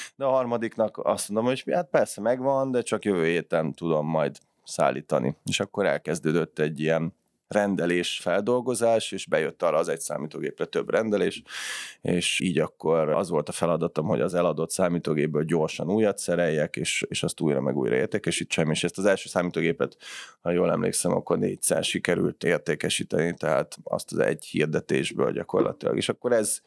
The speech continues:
ez volt a nyári kis munkám. Egyébként hirtelen elég sok pénzhez jutottam. Hát eleve volt egy alaptőke, ugye, a-, amit kaptam számítógép, de egyszer csak egyik hétről a másikra jelentősen meg tudtam a-, az alaptőkét is gyakorlatilag, ö,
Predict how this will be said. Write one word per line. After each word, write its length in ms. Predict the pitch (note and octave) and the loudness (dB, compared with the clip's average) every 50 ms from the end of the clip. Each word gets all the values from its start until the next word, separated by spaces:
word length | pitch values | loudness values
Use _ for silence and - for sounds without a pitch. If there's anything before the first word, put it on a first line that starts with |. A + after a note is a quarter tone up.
| - - _ - | -20 -20 _ -2
ez 180 | - A#2+ A2+ | -2 0 2
volt 180 | A#2 A#2 - A2 | 2 0 0 0
a 40 | G#2 | 0
nyári 340 | G#2 G#2 G2+ F#2+ F#2 F2+ | 2 2 2 2 0 0
kis 280 | F2 - G2 F2 - - | -2 -2 -2 -2 -2 -2
munkám. 580 | F#2 G2+ A#2 B2+ A#2+ - - A#2 A#2 A2 G#2+ - | 0 2 2 2 0 0 0 0 2 0 -2 -4
Egyébként 500 | - F#2+ G2+ G#2 F2+ - - A2 G#2 F2+ | -2 2 2 2 0 2 0 0 0 0
hirtelen 420 | - A2 G#2+ G2+ - G#2+ G#2+ G#2 G#2 | 0 -2 -2 0 2 2 2 4 4
elég 220 | G2+ F#2+ D#2+ D#2 | 4 2 0 0
sok 220 | - - E2 D#2 - | 0 -2 -2 -2 0
pénzhez 440 | D#2+ D2 D#2 D#2 - E2 E2 E2 | 0 0 2 2 2 0 0 0
jutottam. 560 | E2+ F2 - E2 D#2+ - - - E2+ F2+ F2+ G2 | 0 0 0 0 -2 -2 0 0 0 0 0 -2
Hát 180 | - - - | -6 -2 0
eleve 280 | D2+ G2+ G2 F2+ F2+ F2 | 0 0 2 2 0 0
volt 300 | F2 F2 F2+ F2 E2 - | 0 2 0 0 0 -2
egy 100 | E2 - | -4 -2
alaptőke, 760 | - - E2 E2 - - - G2 F#2+ F#2 - - G2 G2 F2+ | 0 0 0 0 -2 -2 -2 -2 -2 -2 0 2 2 2 2
ugye, 240 | E2 D#2+ - D#2 D#2 | 0 0 0 0 2
a-, 160 | D#2+ E2 E2 - - _ - | 2 2 0 -4 -12 _ -2
amit 260 | - G2 F2 D2 - - | -2 0 0 0 -2 0
kaptam 440 | - - - - - - G#2 G2+ | 0 0 0 0 -2 -2 -2 -2
számítógép, 760 | F#2+ - G#2 F#2+ G2 G2+ G2 - G#2+ G#2 G#2 G#2+ A2 A2+ A2 G#2+ | 0 0 0 0 0 0 -4 -2 0 0 0 2 0 0 0 0
de 500 | G2 F#2 F2 F2 F2+ E2 E2 F2 E2+ - _ - - - - - - _ _ _ _ _ - | 0 0 2 2 2 2 2 0 -2 -6 _ -20 -20 -20 -20 -20 -20 _ _ _ _ _ -2
egyszer 360 | - - - - - F2+ E2 | 0 0 0 2 0 0 0
csak 200 | - - F2+ - | 0 -2 -2 0
egyik 280 | F2 E2+ D#2+ - F2 - | 0 0 0 0 -2 0
hétről 340 | - F2 E2 - - E2 D#2+ | 0 0 0 0 0 0 0
a 40 | D2 | 0
másikra 800 | D#2 E2+ D#2+ D2+ - - F2 - - E2+ F2 F2 E2 E2+ D#2 C#2+ - - | 2 0 0 0 -2 -6 -8 -6 -2 0 2 2 2 0 -2 -4 -12 -8
jelentősen 880 | - - F2+ D2 C2+ C#2 C#2 D2+ - - C2+ B1+ - - - D#2+ D2+ C#2+ | -2 0 2 2 2 2 0 -2 -2 -2 -2 0 0 0 0 0 0 2
meg 180 | D2+ D2 - | 0 -2 -4
tudtam 320 | - - - - - D#2 E2+ | -6 -10 -10 -4 -2 0 2
a-, 220 | E2 D2+ D#2 E2+ - | 2 0 -2 -4 -6
az 140 | - - - | -8 -6 -2
alaptőkét 920 | - F#2 F2 D2 - - - - - - E2+ D#2 D#2 - E2+ D2 C#2+ - | 0 0 2 0 -2 -4 -10 -12 -2 0 0 0 0 0 -2 -2 0 0
is 200 | F2 E2+ - - | -2 -2 -2 -4
gyakorlatilag, 760 | - - - - B1+ C#2 C#2 C2+ - - D2+ C2 C#2+ D2 - | -4 -4 0 0 0 2 2 -2 -2 -2 -2 0 0 0 0
ö, 220 | G1+ D2 D2 B1+ | 0 0 0 0